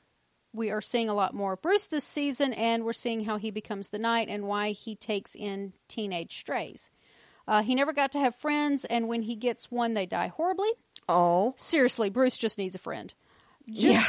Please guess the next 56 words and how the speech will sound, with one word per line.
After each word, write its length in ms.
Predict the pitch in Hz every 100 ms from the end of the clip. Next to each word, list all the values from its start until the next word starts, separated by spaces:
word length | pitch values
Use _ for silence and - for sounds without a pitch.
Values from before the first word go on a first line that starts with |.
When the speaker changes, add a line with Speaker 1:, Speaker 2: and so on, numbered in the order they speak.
| -
Speaker 1:
just 240 | - 381 -
think, 220 | 302 233
if 100 | 233
Alfred 340 | 285 339 339
had 240 | 277 247 233
found 320 | - 269 294
him 160 | 277 277
a 60 |
friend 320 | - 262 240
after 240 | - 240 247
his 160 | 240
parents 360 | - 262 254 -
died, 220 | 233 214
he 120 | 208
wouldn't 280 | 226 262 247
have 280 | 233 240 233 - -
to 160 | -
be 240 | 226 220 220
dealing 320 | 226 226 220
with 100 | 202
all 140 | 185
this 160 | 185 -
nonsense 500 | 185 180 - 175 -
now. 320 | 190 - - - - _
He 120 | -
would 120 | 233
have 160 | 196 214
a 20 |
n-, 180 | 196 202 -
normal 340 | 247 349 392
teenage 540 | - 330 311 302 - -
boy 240 | 240 233
sitting 340 | 233 - 262
around 200 | 269 277
the 80 | 269
house 280 | 240 220 220
playing 260 | - 226 214
video 240 | 226 190
games. 360 | 180 185 175 -
But 140 | 175
nope, 260 | 262 349 339 -
he 280 | 240 330 349
has 280 | 294 277 269
the 80 | 240
future 360 | 285 285 -
crime 260 | 269 262 254
fighter 320 | 247 233 226
on 100 | 226
his 120 | 233
hands, 320 | - 202 208 202
and 120 | 196
soon 280 | - 359 349
we'll 120 | 285
have 140 | 254
a 60 | 226
house 320 | 226 247 247